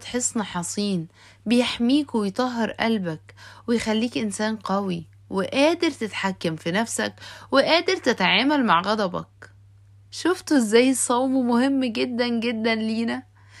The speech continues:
يا ترى مين هيصوم السنة دي؟ قولولي اسمكم وسنكم، وناويين تصوموا في رمضان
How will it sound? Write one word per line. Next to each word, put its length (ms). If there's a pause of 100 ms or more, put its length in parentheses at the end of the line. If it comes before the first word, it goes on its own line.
(240)
يا 100
ترى 300
مين 220
هيصوم 500
السنة 540
دي؟ 680 (340)
قولولي 560
اسمكم 580
وسنكم، 960 (420)
وناويين 520
تصوموا 420
في 140
رمضان 640